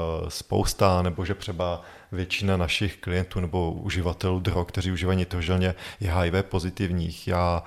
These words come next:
za šestnáct let, co jsem v organizaci, a těch testů děláme fakt hodně, my většinu těch rizikových klientů protestováváme,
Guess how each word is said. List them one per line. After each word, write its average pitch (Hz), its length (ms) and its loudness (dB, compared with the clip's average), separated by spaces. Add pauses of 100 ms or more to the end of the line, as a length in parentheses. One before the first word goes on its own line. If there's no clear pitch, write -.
(340)
za 87 520 2
šestnáct 110 560 2
let, 90 180 2
co - 80 -6
jsem 98 160 0
v 87 60 -4
organizaci, 92 640 0
a 87 60 0
těch 92 180 -4
testů - 320 -4
děláme 85 340 0
fakt 82 240 -2
hodně, 90 360 2
my 78 140 0
většinu 85 340 -2
těch 87 280 -2
rizikových 95 480 -4
klientů 87 520 0
protestováváme, 80 1040 -2